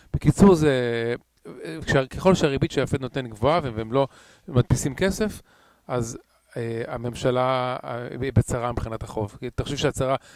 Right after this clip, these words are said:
הממשלה צריכה לשלם, אה, חמש אחוז, נגיד,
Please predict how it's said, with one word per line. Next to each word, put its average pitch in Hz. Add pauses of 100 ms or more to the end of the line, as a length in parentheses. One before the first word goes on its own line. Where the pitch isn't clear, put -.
(120)
הממשלה 139
צריכה -
לשלם, 131 (460)
אה, 127
חמש 139
אחוז, 135
נגיד, 120